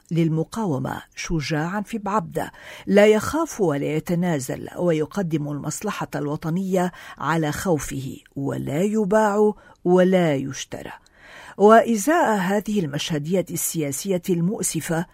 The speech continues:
تستمر الأزمات الاقتصادية والمعيشية في دائرة المراوحة السلبية، وتلوح في الأفق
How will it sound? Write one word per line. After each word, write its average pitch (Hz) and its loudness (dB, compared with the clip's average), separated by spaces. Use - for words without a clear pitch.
تستمر 233 2
الأزمات 151 -2
الاقتصادية 156 -4
والمعيشية 139 -4
في 156 -6
دائرة 151 -2
المراوحة 139 -4
السلبية، 147 -4
وتلوح 156 2
في - -6
الأفق 151 -8